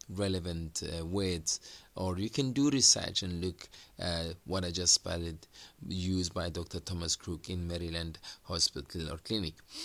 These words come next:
When they were tested after twelve weeks, the memory had improved to the level of those twelve years younger. So you could see that the brain connection with the chemicals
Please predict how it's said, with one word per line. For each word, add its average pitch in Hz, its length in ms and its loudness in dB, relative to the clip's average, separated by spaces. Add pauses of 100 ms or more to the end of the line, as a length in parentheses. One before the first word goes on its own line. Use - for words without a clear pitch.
(260)
When 127 380 6
they 143 80 8
were 127 140 4
tested 95 640 0
after 90 200 -4
twelve 90 360 -4
weeks, 92 340 2 (240)
the 104 100 0
memory 110 400 4
had 101 220 -2
improved 117 680 0 (200)
to 113 100 -2
the 101 100 0
level 101 300 2
of 90 140 -2
those 87 340 -2 (240)
twelve 95 380 -2
years 92 320 0 (240)
younger. 85 420 0 (380)
So 90 560 4 (380)
you 107 180 2
could - 260 -2
see 143 560 10
that 98 260 2
the 101 60 2
brain 117 640 4 (440)
connection 104 680 2
with 98 180 0
the 101 100 0
chemicals 92 840 -2